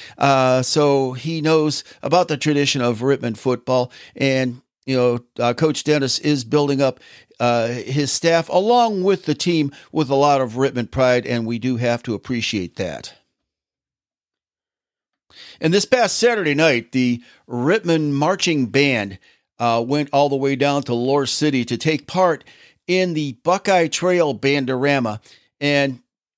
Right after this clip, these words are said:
it was a fun time that we had down there. I was really enjoying, um, our, our student musicians down there.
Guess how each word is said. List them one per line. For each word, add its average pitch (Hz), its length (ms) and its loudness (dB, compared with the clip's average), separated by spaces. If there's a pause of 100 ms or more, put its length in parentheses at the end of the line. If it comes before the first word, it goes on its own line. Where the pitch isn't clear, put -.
(800)
it 226 160 0
was 214 220 2
a 190 140 -2
fun 269 280 0
time 214 380 0
that 131 140 -2
we 127 120 0
had 131 220 2
down 131 220 -2
there. 139 140 -2
I 170 160 2
was 151 280 -2
really 175 540 -4
enjoying, 151 680 -2 (400)
um, 123 360 -2 (100)
our, 147 420 0 (260)
our 147 140 2
student 151 380 -4
musicians 131 560 -2
down 139 280 0
there. 143 200 -2